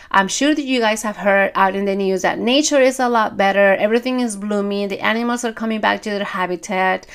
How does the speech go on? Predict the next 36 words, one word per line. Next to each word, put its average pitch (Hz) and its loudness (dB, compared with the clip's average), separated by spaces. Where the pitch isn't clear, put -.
um, 208 0
the 190 0
waters 220 2
are 240 2
clean, 208 -2
you 233 0
know, 208 4
pollution, 247 0
it 240 -2
has 214 2
decreased 214 -2
in 220 -2
a 185 0
lot 190 4
of 180 -2
cities 220 -4
like 180 -2
L 196 -4
A 202 0
and 180 -2
somewhere 185 -2
in 170 -6
Asia. 247 0
And 226 2
so 220 0
you 208 0
can 320 2
see 262 -2
that 214 4
there 220 2
are 233 6
actually 220 0
good 269 -2
things 202 -4
to 175 -4
focus. - -10